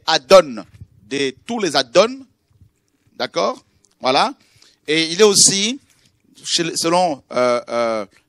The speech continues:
les Araméens, parce que là, ce sont les Hébreux qui parlaient, donc les deux premiers termes, Adonai et Adon.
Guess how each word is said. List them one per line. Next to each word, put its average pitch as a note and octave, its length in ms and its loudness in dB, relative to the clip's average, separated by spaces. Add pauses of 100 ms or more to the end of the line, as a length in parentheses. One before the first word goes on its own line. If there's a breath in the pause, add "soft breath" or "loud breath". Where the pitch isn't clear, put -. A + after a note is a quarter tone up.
les B2 240 -6
Araméens, D#3+ 600 2 (280)
parce G#2 160 -12
que B2 80 -10
là, C3+ 100 -2
ce C3 80 -6
sont C3+ 140 -6
les A2+ 180 -6
Hébreux A#2+ 240 0
qui A#2+ 140 -8
parlaient, D3 380 -4 (440)
donc G#2+ 220 -12
les G#2+ 100 -8
deux B2 120 0
premiers A2 260 -12
termes, G3+ 360 -6 (520)
Adonai A#2 440 -4
et A2+ 120 -10
Adon. D#3 380 -2